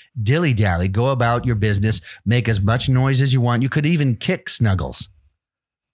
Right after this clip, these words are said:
The dog could just yelp and yelp and scream, and it wouldn't matter because your wife will not hear it,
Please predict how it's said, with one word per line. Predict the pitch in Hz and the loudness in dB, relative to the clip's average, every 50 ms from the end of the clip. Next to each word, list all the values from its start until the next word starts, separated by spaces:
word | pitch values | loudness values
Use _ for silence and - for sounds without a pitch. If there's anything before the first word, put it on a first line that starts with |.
| _ _ _ - | _ _ _ -2
The | 110 123 | -2 0
dog | 113 120 135 139 139 131 | 2 2 2 2 0 0
could | 110 143 131 | 0 0 0
just | 120 135 123 101 | 0 0 0 0
yelp | 110 113 120 123 131 123 120 | 2 2 2 2 0 0 0
and | 120 110 110 | 0 2 2
yelp | 113 117 120 123 110 | 2 2 2 0 0
and | 120 110 107 | 0 0 0
scream, | - - - 117 120 123 123 117 | -2 -2 -2 0 0 2 2 2
and | 113 | 2
it | 110 107 | 2 0
wouldn't | 110 127 139 131 123 113 | 0 0 2 2 2 2
matter | 117 120 120 120 117 113 | 2 2 2 2 2 0
because | 104 - - 104 | 0 0 0 0
your | 101 107 | 0 0
wife | 98 107 117 117 117 - - | 0 2 2 2 0 0 0
will | 120 123 | 0 2
not | 120 117 113 107 | 2 2 4 4
hear | 101 120 117 113 | 4 4 2 2
it, | 110 110 | 0 -2